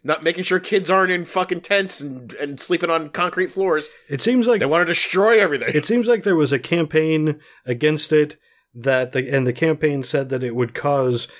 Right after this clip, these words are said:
Speaker 2: uh, people to lose their jobs in the area, middle, middle class workers to lose their jobs. I don't know what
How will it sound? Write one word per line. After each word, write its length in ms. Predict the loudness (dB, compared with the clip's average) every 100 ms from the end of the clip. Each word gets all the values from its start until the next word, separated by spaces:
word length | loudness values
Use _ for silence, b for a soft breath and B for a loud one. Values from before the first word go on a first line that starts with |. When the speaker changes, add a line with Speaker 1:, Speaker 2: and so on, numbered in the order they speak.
| B -8
Speaker 2:
uh, 160 | -4 -2
people 320 | -2 0 -2
to 180 | -2 -2
lose 380 | 2 2 0 0
their 140 | -2
jobs 420 | 0 -2 -2 -2
in 80 | -2
the 120 | -2
area, 320 | -2 -4 -6 -2
middle, 500 | 0 2 2 0 0
middle 160 | -2 0
class 320 | -2 -2 0
workers 400 | -2 0 -2 -2
to 100 | -2
lose 300 | 0 0 0
their 100 | -2
jobs. 360 | -2 -4 -6 -16 B -2
I 100 | 0
don't 200 | 2 2
know 160 | 0
what 340 | 2 0 -2